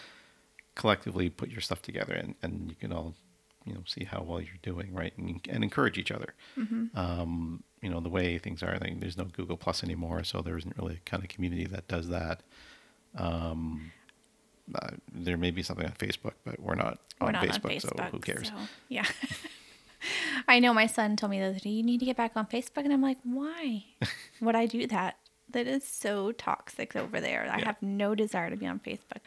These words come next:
Speaker 2: But yeah, I really, I would love to be able to, I miss that sense of community that
Speaker 1: Mm-hmm.
Speaker 2: with the photography community that we had on Google Plus. And I would really love to have that again.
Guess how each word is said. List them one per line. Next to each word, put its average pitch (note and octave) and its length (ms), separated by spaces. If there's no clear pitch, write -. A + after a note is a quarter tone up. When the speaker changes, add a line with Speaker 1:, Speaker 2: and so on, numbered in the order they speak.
Speaker 2:
But C#4+ 140
yeah, E4 300
I C#4+ 140
really, D#4+ 420
I C4+ 140
would C#4 280
love C#4 360
to - 140
be B3 140
able A#3+ 160
to, A#3 200
I A3+ 120
miss A#3+ 240
that - 320
sense A3+ 320
of G#3 100
community G#3 540
that A2+ 80
Speaker 1:
Mm-hmm. F#3+ 120
Speaker 2:
with G3+ 160
the G3 80
photography F#3+ 500
community G3+ 440
that G3+ 120
we G3+ 100
had G3 220
on G#3 140
Google G#3+ 240
Plus. - 400
And - 360
I G#3+ 60
would G#3 220
really G#3 200
love G3+ 200
to G3+ 80
have F#3 260
that F3+ 180
again. F#3+ 600